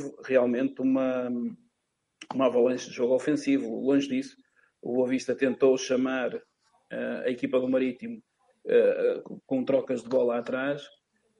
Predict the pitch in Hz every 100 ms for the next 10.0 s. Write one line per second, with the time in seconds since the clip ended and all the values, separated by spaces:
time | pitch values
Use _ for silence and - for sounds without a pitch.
0 | - 139 143 139 143 139 143 143 143 139
1 | 139 143 135 127 127 - 135 123 - 127
2 | 127 123 127 123 117 120 - 165 170 147
3 | 123 123 120 127 - - - 123 113 -
4 | _ _ 120 113 104 - - - _ _
5 | - - 131 123 110 117 117 135 135 123
6 | 117 113 120 120 117 - 113 120 123 -
7 | 131 135 - _ _ _ - - 131 123
8 | 123 135 123 127 123 120 120 135 123 117
9 | 123 131 123 113 - 120 113 117 117